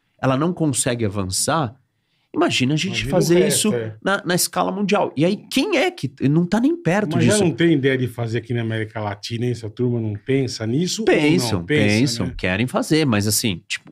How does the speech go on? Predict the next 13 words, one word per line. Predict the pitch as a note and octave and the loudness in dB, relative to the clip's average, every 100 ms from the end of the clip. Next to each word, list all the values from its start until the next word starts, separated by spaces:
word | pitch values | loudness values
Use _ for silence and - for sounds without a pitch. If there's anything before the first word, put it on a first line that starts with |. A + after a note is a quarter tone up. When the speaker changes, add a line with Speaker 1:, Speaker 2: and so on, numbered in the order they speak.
| _ | _
Speaker 1:
é, | D3+ F3 - E3 | -2 -2 -2 -4
é | |
impossível | F#3+ G3 G#3+ F#3 - - E3 F3 A2+ | -4 -4 -4 -4 -4 -2 0 2 0
de | G2 | -2
fazer, | - G#2 F#2 F2+ | -2 -2 0 -2
entendeu? | E2 G2 A#2 A#2 | -2 0 2 2
Não | D3+ | 2
Speaker 2:
Aham. | - A3+ | 2 2
Speaker 1:
consegue | B2+ B2+ A#2 D3+ G#2+ | 2 2 2 0 -2
fazer. | - F#2 F#2+ | -2 -2 -2
As | - | 0
Speaker 2:
É. | |
Speaker 1:
pessoas, | A#2 - G3+ A3 | 0 2 2 2